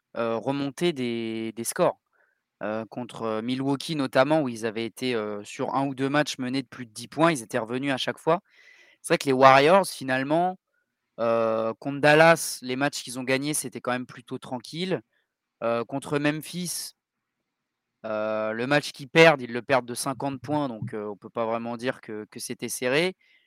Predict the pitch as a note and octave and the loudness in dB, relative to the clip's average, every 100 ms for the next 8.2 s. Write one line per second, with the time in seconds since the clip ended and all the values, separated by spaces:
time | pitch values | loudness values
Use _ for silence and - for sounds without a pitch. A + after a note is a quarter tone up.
0 | _ _ _ _ _ _ - B2 B2+ C3+ | _ _ _ _ _ _ -6 -4 -4 -6
1 | C3+ D#3+ F3 C#3 C#3+ D3+ D#3 D#3+ C#3 D#3 | -2 0 0 0 2 2 0 -2 -2 -4
2 | C3+ D3+ E3 D#3+ B2+ B2 A#2+ A#2+ A2 B2+ | -2 -2 -2 -2 -4 -4 -4 -6 -6 -8
3 | A2+ C3+ C#3+ D3 D3 C#3 A2+ A2 - B2 | -6 -4 -2 0 0 0 0 -2 -6 -10
4 | D3 - D3 D3+ C#3 C3 - E3+ D#3 B2+ | -8 -6 -6 -6 -8 -10 -8 -8 -6 -8
5 | A2+ C3+ C#3 C3+ D3+ C3 - D#3 D#3 C3 | -4 -4 -4 -6 -6 -4 -2 0 2 0
6 | A#2 A#2+ C3 A2 A#2+ - A#2 G#2+ - _ | -2 -4 -6 -6 -10 -10 -12 -16 -20 _
7 | _ _ _ _ _ - A2 A2+ A2 A2 | _ _ _ _ _ -14 -4 -2 -2 -4
8 | A2 A2 | -8 -12